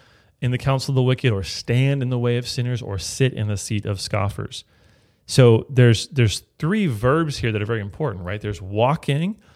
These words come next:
standing, and sitting. And there's sort of a, a progression happening here. You know, I've heard many times people point out that this is sort of, uh, uh, there's sort of a progression from walking is you're sort of moving with people, standing is you've now stopped, you've sort of,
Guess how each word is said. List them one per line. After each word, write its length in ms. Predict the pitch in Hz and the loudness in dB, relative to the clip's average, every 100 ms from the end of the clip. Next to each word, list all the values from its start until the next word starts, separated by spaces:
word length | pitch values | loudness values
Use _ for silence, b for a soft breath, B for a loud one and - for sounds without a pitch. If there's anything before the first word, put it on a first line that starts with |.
| b b b | b b b
standing, 960 | - - - 139 147 151 107 92 101 135 - | -12 -12 -2 0 0 0 -2 -4 -6 -10 -6
and 220 | 104 104 | -4 -4
sitting. 600 | - - 160 120 85 104 - _ _ _ _ - | -6 -2 0 0 -4 -10 -18 _ _ _ _ 2
And 160 | 135 131 | 4 4
there's 160 | 131 | 2
sort 200 | - 202 | 0 0
of 140 | 190 127 | 2 2
a, 200 | 113 - - | 0 -4 -8
a 60 | |
progression 800 | 120 - 107 113 123 - - 101 | -4 -2 -2 0 2 2 0 -4
happening 480 | 92 98 90 101 101 | -4 -6 -6 -8 -6
here. 340 | 98 101 - b b b - | -8 -8 -10 b b b -6
You 80 | 107 | -2
know, 80 | |
I've 100 | 101 | 0
heard 180 | 107 120 | 2 2
many 240 | 113 131 127 | 2 -2 -2
times 340 | 131 104 95 | -4 -4 -8
people 260 | - 113 107 | -10 -8 -6
point 280 | 123 104 | -4 -2
out 240 | 107 117 101 | 0 -2 -2
that 240 | 98 98 b b _ _ | -4 -4 b b _ _
this 260 | 98 139 151 | -2 0 0
is 120 | 117 | -2
sort 220 | 135 117 | 0 0
of, 240 | 104 95 - | -2 -4 -8
uh, 140 | 107 - | -10 -8
uh, 120 | 127 | -8
there's 160 | 131 110 | -6 -4
sort 120 | 135 | -4
of 60 | 104 | -4
a 60 | |
progression 640 | - 110 127 165 - 113 101 | -8 -4 -2 -2 -4 -6 -6
from 440 | 123 110 107 101 b b b - | -4 -4 -4 -8 b b b -10
walking 520 | 104 131 160 143 127 | 0 2 2 -2 -2
is 160 | 113 98 | -2 -2
you're 120 | 101 | -4
sort 180 | - 107 | -2 -4
of 120 | 95 | -4
moving 540 | 110 139 123 135 123 | 0 0 0 -2 0
with 220 | 113 135 | -2 -2
people, 340 | - 127 123 120 | -4 -6 -4 -6
standing 540 | - - 139 139 123 | -6 -6 -4 -4 -4
is 160 | 113 98 | -6 -6
you've 180 | 101 101 | -8 -6
now 260 | 104 92 | -6 -6
stopped, 520 | 85 - 113 123 143 | -8 -4 -2 0 -4
you've 160 | 120 98 | -8 -6
sort 160 | 120 | -4
of, 120 | 104 | -6